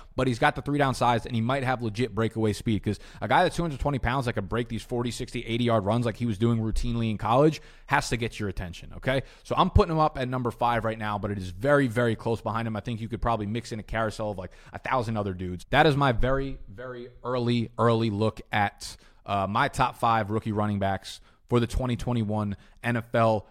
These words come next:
draft class. Let me know who y'all like. Let me know who I left off. Do not fucking write Chuba Hubbard's name on there because he is not a top five running back in this class.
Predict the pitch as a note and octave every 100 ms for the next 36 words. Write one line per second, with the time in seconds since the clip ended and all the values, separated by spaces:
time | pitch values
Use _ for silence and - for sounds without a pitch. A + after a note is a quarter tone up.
0 | - F#2 G2+ A#2+ A2+ - A2+ G#2 G#2 -
1 | - C3 E3 E3 D3+ C#3 C3+ B2+ B2+ A#2+
2 | A2+ B2 C3 C3+ B2 B2 A#2+ A#2+ A#2 A#2+
3 | - A2+ A2 A2+ A2 C3+ C3 - - A#2
4 | A#2 A2 B2 A2 A2 G#2 G2 A2 G#2 G#2
5 | G#2 G#2 G2 F#2+ - G2 G2+ G#2 G#2+ F#2+
6 | G#2 F#2+ G2 F#2 G2 F#2 F#2+ - F#2 F2
7 | - C#3 C#3+